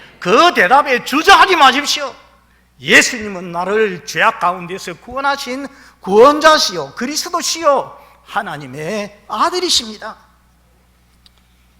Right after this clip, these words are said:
여러분, 요한복음 십칠 장 삼 절 같이 한번 읽겠습니다. 시작. "영생은 곧 유일하신 참 하나님과 그가 보내신 자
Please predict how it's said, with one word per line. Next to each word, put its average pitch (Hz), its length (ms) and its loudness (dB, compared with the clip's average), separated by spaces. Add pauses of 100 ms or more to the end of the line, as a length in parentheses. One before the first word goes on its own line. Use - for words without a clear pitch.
(140)
여러분, 170 280 -10
요한복음 175 480 -4
십칠 190 440 -12
장 180 260 -4
삼 151 260 -10
절 151 300 -6
같이 151 400 -8
한번 139 300 -10
읽겠습니다. 139 800 -16 (920)
시작. 160 800 -6 (360)
"영생은 170 800 -4
곧 170 420 -2
유일하신 175 920 -6 (220)
참 190 280 -4
하나님과 180 1120 -4
그가 190 480 0
보내신 185 520 -8
자 185 360 2